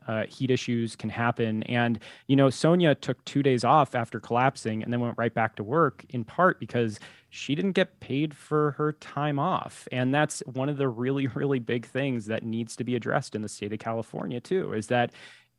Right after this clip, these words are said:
if someone needs to take time off because they experienced heat illness and it have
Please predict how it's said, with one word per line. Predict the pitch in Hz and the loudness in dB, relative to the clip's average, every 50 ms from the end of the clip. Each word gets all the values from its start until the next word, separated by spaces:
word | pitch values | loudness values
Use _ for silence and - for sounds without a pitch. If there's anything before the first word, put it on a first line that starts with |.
| _ | _
if | - 170 160 - | 0 0 0 0
someone | - - 156 147 156 156 165 160 160 | 0 0 2 2 4 4 2 2 2
needs | 143 131 127 120 - - | 2 0 -2 -2 -4 -6
to | 123 | -8
take | - - - 120 117 - - - _ _ _ - | -6 -4 -4 -4 -4 -4 -8 -18 _ _ _ -10
time | - 120 117 120 117 | -6 -4 -2 0 0
off | 123 147 160 147 - - | 0 0 -2 -4 -4 -6
because | - 101 - 110 101 104 | -10 -8 -8 -8 -6 -6
they | 110 110 110 110 101 110 113 110 _ _ - 110 | -4 -4 -4 -4 -6 -8 -14 -20 _ _ -14 -12
experienced | 107 107 117 110 - - - 117 113 123 123 120 117 110 - - | -12 -10 -10 -12 -14 -8 -4 0 0 2 0 0 -2 -4 -6 -8
heat | - 143 - | -8 -6 -4
illness | - - 107 107 117 135 - - - | -4 -6 -4 -4 -4 -4 -4 -6 -6
and | 104 104 107 104 | -6 -6 -6 -8
it | 110 107 - - - - - | -10 -12 -14 -16 -18 -10 -6
have | 110 113 104 98 | -4 -4 -4 -6